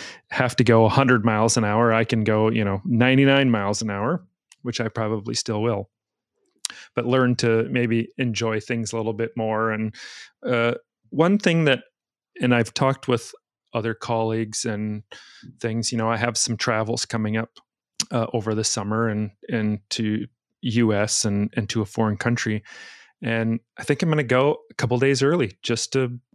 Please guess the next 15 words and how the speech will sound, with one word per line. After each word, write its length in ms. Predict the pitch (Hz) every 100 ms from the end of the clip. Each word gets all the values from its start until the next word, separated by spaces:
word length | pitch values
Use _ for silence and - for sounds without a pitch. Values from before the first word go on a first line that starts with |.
| _
learn 300 | 117 117 123
about 300 | 127 127 131
some 160 | - 123
things 320 | 131 135 123
and 120 | 131
see 200 | - 135
some 200 | 139 135
things. 560 | 123 113 101 98 - -
Uh, 280 | 107 107 107
I 100 | 110
think 380 | - 123 110 - - - - -
that's 260 | 123 113
one 260 | 117 123 123
thing 260 | 131 127 120
that 220 | 120